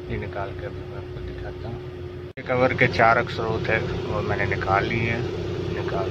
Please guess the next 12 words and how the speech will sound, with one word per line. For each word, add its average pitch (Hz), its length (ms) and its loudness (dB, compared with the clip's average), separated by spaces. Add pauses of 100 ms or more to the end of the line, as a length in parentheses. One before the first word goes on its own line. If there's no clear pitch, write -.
के - 120 -2
अभी - 260 -4 (2750)
बाहर 98 240 0
रखता 101 300 -4
हूँ 107 160 -2
इसको। - 240 -4 (920)
इसके - 260 2
बाद 127 220 6
में 123 140 4
ये 117 280 6 (140)
ग्रिल 120 260 2
है, 117 120 0